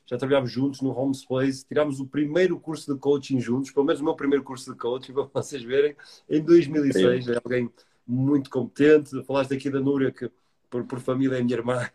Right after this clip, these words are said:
Speaker 1: <laughs>
Speaker 2: É?
Speaker 1: pelo menos o nome é minha irmã, está ligada à psicologia. E
Speaker 2: Sabes no sangue,
Speaker 1: eu não fazia
Speaker 2: sabes no sangue.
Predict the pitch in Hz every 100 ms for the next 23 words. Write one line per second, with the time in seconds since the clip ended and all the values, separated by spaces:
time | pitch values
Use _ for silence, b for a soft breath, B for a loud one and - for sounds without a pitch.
0 | - - - - 110 120 143 139 131 214
1 | - 214 131 127 127 127 - - - -
2 | 131 131 135 135 135 - 131 131 113 135
3 | 175 180 160 135 165 156 151 175 170 156
4 | 147 131 190 165 156 151 165 160 147 131
5 | 117